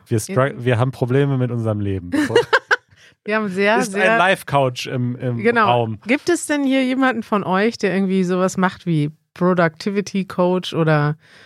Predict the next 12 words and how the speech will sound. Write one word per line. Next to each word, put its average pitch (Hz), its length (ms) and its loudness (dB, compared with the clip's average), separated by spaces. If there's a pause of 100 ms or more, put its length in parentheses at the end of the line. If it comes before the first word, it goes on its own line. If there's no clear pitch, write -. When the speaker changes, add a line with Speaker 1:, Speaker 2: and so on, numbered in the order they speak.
(160)
Speaker 2:
was - 120 -16
gibt's - 200 -6
noch? 170 220 0
C-E-O-Coaching? 220 1500 0
Speaker 1:
Therapie. 135 760 0 (120)
Speaker 2:
Projektmanagement-Coach, 214 1500 0
<laughs> - 80 -20
Therapeuten. 214 840 0 (460)
Meldet 220 420 4
euch 190 220 0
bei 196 80 0
uns. 208 540 -2